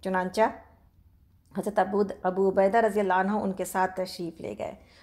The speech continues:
तो ये थे, आपको इसीलिए कहा जाता है कि आप इस उम्मत के अमीन हैं,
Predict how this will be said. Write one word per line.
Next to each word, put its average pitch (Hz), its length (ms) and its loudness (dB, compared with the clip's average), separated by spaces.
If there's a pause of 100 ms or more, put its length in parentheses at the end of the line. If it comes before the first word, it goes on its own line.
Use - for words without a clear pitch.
(160)
तो 185 100 0
ये 196 360 0
थे, 226 140 0
आपको 190 300 2
इसीलिए 190 280 0
कहा 190 220 -2
जाता 185 300 0
है 214 160 0 (460)
कि 233 320 2 (420)
आप 190 300 4
इस 208 120 -4
उम्मत 190 320 -4
के 220 140 -2 (460)
अमीन 180 480 -2
हैं, 185 240 -12